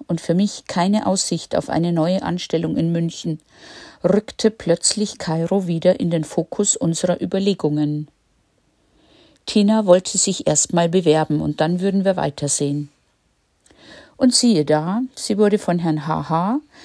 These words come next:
dem Direktor der Grundschule, zu einem Vorstellungsgespräch nach Ansbach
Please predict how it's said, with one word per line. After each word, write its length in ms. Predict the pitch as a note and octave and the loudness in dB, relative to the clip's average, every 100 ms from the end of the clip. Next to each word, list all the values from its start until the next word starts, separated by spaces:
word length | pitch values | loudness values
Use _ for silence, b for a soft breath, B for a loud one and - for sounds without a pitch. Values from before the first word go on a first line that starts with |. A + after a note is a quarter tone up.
| B B B | B B B
dem 160 | F3 F3 | 0 2
Direktor 500 | F3 F3 - - A3 | 2 2 -2 -2 0
der 140 | A3+ | 0
Grundschule, 800 | G#3+ G#3 G#3 - G#3+ G#3 A3 A3+ b b b b - | 0 0 0 0 0 2 2 0 b b b b -2
zu 180 | - | 0
einem 240 | - A3 F#3 | 4 4 2
Vorstellungsgespräch 1200 | - F3+ - G3+ G3+ G3+ - G#3+ - G#3 G3+ - | 2 0 2 0 0 0 -2 -6 -2 -2 -2 -2
nach 180 | G#3+ - | -4 -2
Ansbach 640 | E3+ E3+ - - D3 - | -2 -2 -2 -4 -6 -6